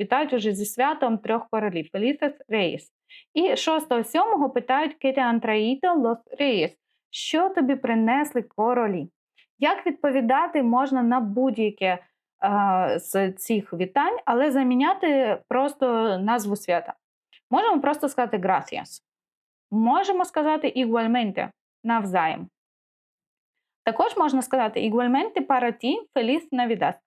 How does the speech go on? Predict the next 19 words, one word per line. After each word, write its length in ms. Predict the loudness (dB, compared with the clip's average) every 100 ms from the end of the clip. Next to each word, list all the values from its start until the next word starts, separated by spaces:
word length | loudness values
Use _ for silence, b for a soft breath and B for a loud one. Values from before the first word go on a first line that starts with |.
| _ _ -4
«Навзаєм 540 | -2 0 0 2 0 -2
і 100 | -4
тобі 380 | -2 0 0 0
щасливого 540 | -2 -2 0 0 0
Різдва», 520 | -2 -4 -2 0 0 0
і 100 | 0
можемо 480 | 2 0 0 -2
тут 160 | -2 -2
замінити, 460 | -2 0 0 0 -2
якщо 220 | -4 -4
вас 160 | -4
привітали 480 | -6 -8 -2 0 0
з 100 | -2
Año 320 | -2 0 0
Nuevo, 380 | 0 0 0 0
замінити 480 | 0 2 0 0 0
на 260 | 2 0 2
Año 300 | 2 2 2
Nuevo. 300 | 0 -2